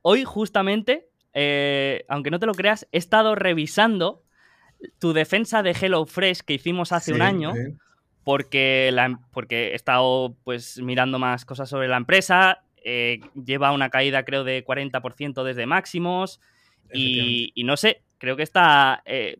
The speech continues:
Speaker 1: me ha parecido interesante las cosas que he ido viendo y digo, "Hostia, pues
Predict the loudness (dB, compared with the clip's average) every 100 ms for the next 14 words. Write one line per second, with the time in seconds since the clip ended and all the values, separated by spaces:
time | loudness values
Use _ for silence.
0 | -16 -20 -8 -4 0 0 0 0 0 2
1 | 2 2 0 0 -4 -4 -2 0 2 2
2 | 0 -2 -4 _ _ -6 -4 -2 -4 -6
3 | -8 -12